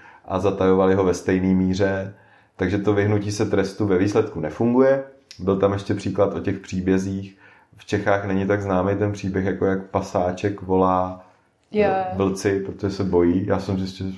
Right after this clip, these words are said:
Speaker 2: Ty
Speaker 1: některý
Speaker 2: to
Speaker 1: lidi ho
Speaker 2: neznáš?
Speaker 1: neznají. Já jsem
Speaker 2: My ho
Speaker 1: ho,
Speaker 2: vyprávíš,
Speaker 1: já
Speaker 2: když
Speaker 1: jsem
Speaker 2: jsem
Speaker 1: ho, já ho
Speaker 2: byla
Speaker 1: znám,
Speaker 2: malá.
Speaker 1: ale já jsem ho říkal
Speaker 2: <laughs>
Speaker 1: občas klientům a oni,
Speaker 2: To
Speaker 1: protože
Speaker 2: neznám.
Speaker 1: mně to přijde i dobrý příklad, jak funguje panika. A když je na nás něčeho moc, že tam on lže podle mě z toho důvodu,
Speaker 2: Hmm.
Speaker 1: že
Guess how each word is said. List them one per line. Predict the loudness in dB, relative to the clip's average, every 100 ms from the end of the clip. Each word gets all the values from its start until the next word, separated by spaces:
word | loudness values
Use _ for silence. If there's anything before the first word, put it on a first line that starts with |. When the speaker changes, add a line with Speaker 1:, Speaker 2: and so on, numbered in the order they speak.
| -10
Speaker 2:
Ty | -6
Speaker 1:
některý | -4 0
Speaker 2:
to |
Speaker 1:
lidi | 2 2
ho |
Speaker 2:
neznáš? | 2 2 2 2
Speaker 1:
neznají. | 0 -2 -4
Já | -8
jsem | 0
Speaker 2:
My | 4
ho | 6
Speaker 1:
ho, | 4
Speaker 2:
vyprávíš, | 4 2 4
Speaker 1:
já | 4
Speaker 2:
když | 4
Speaker 1:
jsem | 2
Speaker 2:
jsem | 4
Speaker 1:
ho, | 6
já | 6
ho | 4
Speaker 2:
byla |
Speaker 1:
znám, | 4
Speaker 2:
malá. | 2 4
Speaker 1:
ale | 4
já | 4
jsem | 8 6
ho |
říkal | 6 4 4
Speaker 2:
<laughs> | 4
Speaker 1:
občas | 2 -2
klientům | 2 2 2 0 0
a | 2
oni, | 2 0 -2 -10 -20 -8
Speaker 2:
To | -2
Speaker 1:
protože | 0
Speaker 2:
neznám. | 0 2
Speaker 1:
mně | 0
to | -2
přijde | 0 0
i | 2
dobrý | 2 2 0
příklad, | -4 -2 0 0
jak | -4 -6 -20 -20 -16 -10
funguje | -2 2 2
panika. | 2 0 0 -2 -4 -8 _ _ _ _ -6
A | 0 2 2 0 0
když | -2 -2
je | 0
na | 2
nás | 0 0
něčeho | -4 0 0 2
moc, | 0 -2 -12 -4
že | -2
tam | 0 0 0
on | 2 2
lže | 2 0
podle | 0 -2 0 2
mě | 0
z | 0
toho | -2 0
důvodu, | 2 2 2
Speaker 2:
Hmm. | 2
Speaker 1:
že | -2 -2 -2